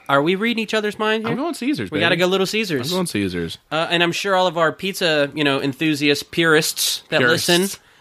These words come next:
Speaker 1: are probably a little upset, but you know what, guys?
Speaker 2: Go fuck yourselves.
Speaker 1: Go, no.
Speaker 2: Oh.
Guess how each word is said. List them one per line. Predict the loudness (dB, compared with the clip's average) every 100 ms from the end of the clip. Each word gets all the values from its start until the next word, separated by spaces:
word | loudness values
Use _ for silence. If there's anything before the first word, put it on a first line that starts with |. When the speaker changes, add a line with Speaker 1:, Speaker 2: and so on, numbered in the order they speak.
| _ _ _ _ -10
Speaker 1:
are |
probably | 0 2
a |
little | 4 4
upset, | 2 0 2 0 0
but | 0
you | 2
know | 2 2
what, | 0 2
guys? | 2 2 0 -4 -2
Speaker 2:
Go | -2
fuck | -2 -2 -2
yourselves. | -4 -6 0 2 2 0
Speaker 1:
Go, | -2
no. | 2 4 2 0 0
Speaker 2:
Oh. | 0 0